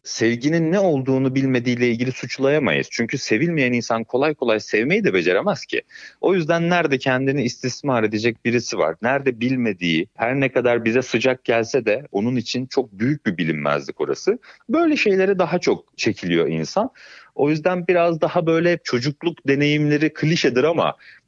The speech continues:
maalesef oraya bakmak dışında da seçeneğimiz yok. Çünkü beynin yaşı yok. Yani biz şu an otuz yaşında, kırk yaşında, elli yaşında da olsanız sizin deneyimleriniz üzerinden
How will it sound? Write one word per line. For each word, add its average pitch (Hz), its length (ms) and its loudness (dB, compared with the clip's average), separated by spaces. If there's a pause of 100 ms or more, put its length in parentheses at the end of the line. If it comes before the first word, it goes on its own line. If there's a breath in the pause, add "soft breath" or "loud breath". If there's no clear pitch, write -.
maalesef 156 540 0
oraya 131 360 2
bakmak 139 440 -2
dışında 117 420 0
da 139 80 0
seçeneğimiz 117 720 0
yok. 135 240 0
Çünkü 139 440 -2 (380 loud breath)
beynin 123 460 2
yaşı 135 320 2
yok. - 340 -2 (300)
Yani 65 440 -8 (460)
biz 98 220 -2
şu - 200 -2
an 107 200 -2 (240)
otuz 113 280 0
yaşında, 101 360 -2
kırk - 240 -4
yaşında, 92 340 -2
elli 107 240 2
yaşında 107 460 -2
da 104 40 2
olsanız 92 600 -2 (400 loud breath)
sizin 123 380 -2
deneyimleriniz 107 640 2
üzerinden 90 640 0